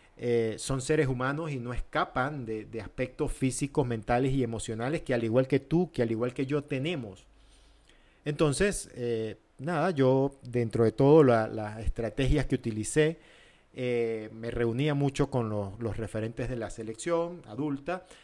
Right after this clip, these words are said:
eh, proponían y hablábamos, discutíamos y, y, y acordábamos estrategias sobre las cuales poder, eh, trabajar y sacar el máximo rendimiento a cada uno de ellos.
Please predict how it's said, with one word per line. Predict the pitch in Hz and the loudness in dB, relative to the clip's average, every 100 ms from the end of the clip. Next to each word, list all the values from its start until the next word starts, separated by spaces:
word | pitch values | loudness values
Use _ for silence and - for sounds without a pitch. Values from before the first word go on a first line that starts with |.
| _ - | _ -10
eh, | 120 117 | -4 -4
proponían | 113 120 113 113 131 156 139 175 165 | -2 -2 -2 -2 -4 -2 -2 -4 -10
y | - 110 | -12 -8
hablábamos, | 107 113 143 135 135 139 | -6 0 2 2 2 0
discutíamos | - - 104 143 135 135 143 | 0 -2 -2 2 4 4 0
y, | 120 110 104 113 110 107 107 | 0 0 -2 -4 -6 -6 -6
y, | 110 | -6
y | |
acordábamos | 110 - 110 104 131 147 139 156 175 - | -6 -6 -8 -2 0 2 0 -2 -8 -12
estrategias | 117 110 - 107 - 151 127 135 143 | 4 4 4 -6 -2 -2 0 -2 -4
sobre | 127 113 | -6 -4
las | 107 - | -6 -6
cuales | - 120 127 143 - - - - - | 0 2 2 0 -4 -16 -20 -20 -6
poder, | 123 110 113 123 135 135 110 - | 0 2 4 2 0 -4 -6 -10
eh, | 110 107 101 - | -10 -10 -10 -8
trabajar | 113 107 117 139 | -6 -4 -4 -6
y | |
sacar | 139 117 127 | -6 -4 -4
el | 131 | -2
máximo | 127 131 - 123 117 | -4 -6 -6 -10 -8
rendimiento | 113 107 110 117 131 127 | -8 -8 -8 -8 -8 -8
a | |
cada | - 113 | -6 -6
uno | 113 131 | -6 -6
de | 143 151 | -4 -4
ellos. | 120 175 - | -4 -10 -14